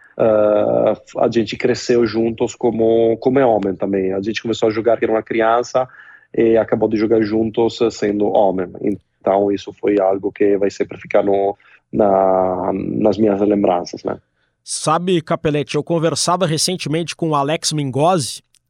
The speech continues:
Speaker 2: meu conterrâneo italiano,
Speaker 1: Sim.
Speaker 2: capitão da seleção brasileira de beach tênis, e ele me relatava que há vários atletas de muita qualidade na Itália, naquela região ali de Ravenna, Cesena, que a gente não conhece no Brasil,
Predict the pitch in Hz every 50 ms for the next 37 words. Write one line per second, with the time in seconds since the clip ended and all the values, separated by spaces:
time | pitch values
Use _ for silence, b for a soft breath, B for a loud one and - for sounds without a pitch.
0 | _ _ - 120 113 - 139 139 123 - 135 123 156 160 160 151 135 - - 139
1 | 127 123 139 165 180 175 - - - 135 - - - - 143 151 143 127 - -
2 | 143 131 120 - - 147 147 131 139 143 120 123 131 139 143 151 139 117 120 117
3 | 127 - - - - 139 156 165 160 131 - - - b b b b b b b
4 | b 127 151 165 175 180 175 147 190 185 175 170 - 170 175 185 170 - - 180
5 | 156 120 156 180 202 190 196 185 160 - 143 160 165 - 180 160 117 131 147 170
6 | 202 - 196 - - 175 170 160 147 123 135 147 170 165 139 - - b b b
7 | b b b b - 131 139 135 131 131 123 123 113 110 107 104 123 127 - _
8 | - 143 151 185 220 202 156 131 127 - - 147 147 139 131 151 131 98 139 165
9 | 165 147 151 170 123 113 117 98 123 120 95 101 139 165 165 147 120 - - 147
10 | 131 113 123 151 170 170 - - 185 180 160 - 208 208 - 196 208 196 - -
11 | 185 175 180 196 180 - - 170 165 160 160 156 147 117 127 180 233 233